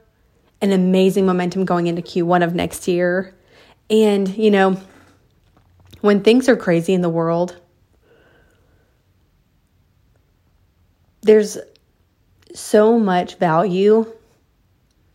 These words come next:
in being the person that people can look up to, in being the person that is stable, in being the person who remains focused, compassionate and focused.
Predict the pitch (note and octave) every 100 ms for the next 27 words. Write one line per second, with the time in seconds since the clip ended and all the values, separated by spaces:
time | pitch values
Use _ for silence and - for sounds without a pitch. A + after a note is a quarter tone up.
0 | _ G#3 F#3 F#3 G3 F#3 - E3+ - G#3
1 | G#3+ A3+ A3+ _ _ _ _ _ F#3+ E3+
2 | G3+ F3 F#3+ F3 E3+ E3 - A3+ A3+ A#3
3 | A#3 - _ _ _ _ _ _ _ G3+
4 | F#3 F#3+ F#3 F#3+ F#3 F#3+ F3+ F3 E3 -
5 | F3 E3+ F3+ G3 A3 - _ _ _ _
6 | - _ G3+ G3 F#3+ F#3 F3+ F#3+ F#3 F#3+
7 | F#3 E3+ F#3 F3+ F3 F3 F#3 G3 G3 F#3
8 | F3+ F3+ F3+ F3 - _ _ _ _ _
9 | _ - - F3 F3 A3 A#3 - - -
10 | _ _ _ _ - G3+ F#3 F#3 F3+ A3
11 | G#3+ G#3 F3+ F3+ E3+ E3+ A3+ A#3+ B3 -